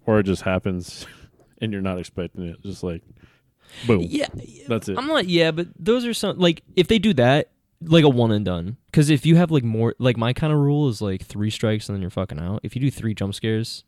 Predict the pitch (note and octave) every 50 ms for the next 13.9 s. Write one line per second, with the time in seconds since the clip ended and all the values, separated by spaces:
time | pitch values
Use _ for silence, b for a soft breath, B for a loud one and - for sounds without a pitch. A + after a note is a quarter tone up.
0 | _ - - E3 D3+ A#2 - A2 G#2 G#2+ A2+ A#2 A#2+ B2 B2 - _ _ _ _
1 | _ _ _ _ _ _ _ - B2+ B2 A2+ A2 - A#2+ G2+ G2 G2 - - -
2 | E2 C#2+ C#2+ D2+ - E2 - - - D#2+ D#2+ - - C#2 E2 F#2+ A2 _ - -
3 | B2 C#3+ B2 C#3+ C#3+ C3 B2+ A2 G#2+ G#2+ A2 A2+ G#2+ - A2+ F2+ G2+ - G#2+ A2
4 | A#2+ B2 - - - - A2+ G#2+ F2+ G2 G2 G2+ A2 A2 A#2 A2 G2+ G#2+ G#2+ A#2
5 | A#2+ B2 C3 B2 _ _ _ _ _ _ _ _ _ _ _ _ _ _ _ _
6 | _ _ _ _ _ _ _ - D3+ D#3 B2 G2 F2 E2+ F#2+ G#2+ D3+ D#3+ C#3+ A#2+
7 | A#2+ A#2 A#2 B2+ D3 C3+ - F#2+ F#2 G#2+ - - C#3+ C#3+ D3 D3+ - - - G#2+
8 | G#2+ G#2+ G#2 G2+ G#2 G2 F#2+ F#2+ - - - _ _ _ _ _ - A#2+ B2+ -
9 | B2 - A#2 A2+ - B2 C3 A#2 G#2+ - A#2 A2 - A#2 G2+ G2+ G2+ F#2+ - F#2+
10 | F2+ - - - E2 E2+ - _ _ _ _ _ _ _ _ _ _ _ - G#2
11 | G2+ G2 - C3 A#2+ A#2 A#2 - - - G#2+ G#2+ G2+ G2+ G2+ G2 F#2+ F#2 F#2 F#2+
12 | F#2+ F#2 F2+ - _ B B B B B B B B C#3 C#3 C3+ C3+ - D#3 D#3
13 | D3 C3 B2 G#2 - - A#2+ G#2 G#2+ G2+ - A2+ G#2 G#2 G#2 A2 A#2+